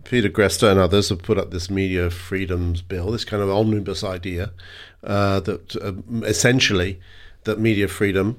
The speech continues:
would be enshrined as a sort of central tenet in, in all legislation. This is kind of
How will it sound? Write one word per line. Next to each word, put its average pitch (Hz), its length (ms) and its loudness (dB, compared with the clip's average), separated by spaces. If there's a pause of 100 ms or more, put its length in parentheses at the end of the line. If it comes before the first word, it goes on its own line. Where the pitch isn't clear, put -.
would 95 160 -4
be 95 220 2
enshrined 98 640 4
as 95 140 -4
a 87 40 -4
sort 92 220 -4
of - 20 -2
central 117 520 2
tenet 113 440 0
in, 98 260 -8
in 95 220 -8
all 113 220 0
legislation. 90 800 -4
This 92 240 -8
is - 80 -10
kind 98 220 -6
of 87 160 -8